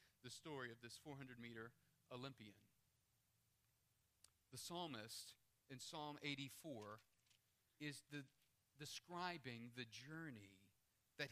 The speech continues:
he's going on to meet with God in Jerusalem and to enter into his glorious dwelling place. The one who longs for God, I want us to see first this morning that the one who longs for God will be satisfied with the joy of his presence. And we see this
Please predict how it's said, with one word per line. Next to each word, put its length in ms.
he's 320
going 380
on 260
to 80
meet 300
with 160
God 260
in 120
Jerusalem 680
and 120
to 180
enter 400
into 560
his 200
glorious 760
dwelling 400
place. 600
The 80
one 180
who 260
longs 400
for 160
God, 480
I 40
want 200
us 120
to 100
see 200
first 400
this 220
morning 220
that 160
the 60
one 180
who 260
longs 300
for 140
God 280
will 120
be 140
satisfied 1000
with 140
the 80
joy 460
of 100
his 180
presence. 440
And 120
we 80
see 260
this 320